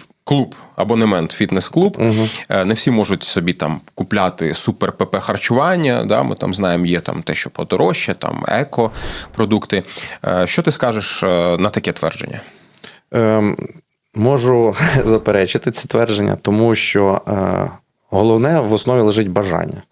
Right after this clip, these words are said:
Speaker 2: Харчуватись правильно і здорово дешевше, чим харчуватись... е, там, скажімо, чим ти хочеш, ковбасою там, і так далі.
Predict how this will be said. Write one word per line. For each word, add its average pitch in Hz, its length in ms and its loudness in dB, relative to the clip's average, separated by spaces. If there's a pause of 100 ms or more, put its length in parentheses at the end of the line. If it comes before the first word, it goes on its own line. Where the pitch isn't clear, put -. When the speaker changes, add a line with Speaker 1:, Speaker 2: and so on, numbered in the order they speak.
(440)
Speaker 2:
Харчуватись 127 680 0
правильно 92 640 2
і 92 60 0
здорово 104 540 2 (120)
дешевше, 101 760 -2 (120)
чим - 200 -2
харчуватись... 107 680 -2
е, - 300 -2 (540)
там, - 200 -6 (320)
скажімо, 90 380 -4 (140)
чим 117 200 0
ти 107 100 0
хочеш, - 360 -4
ковбасою 98 640 0
там, - 260 -8 (100)
і - 120 -6
так 92 200 -2
далі. 82 280 -2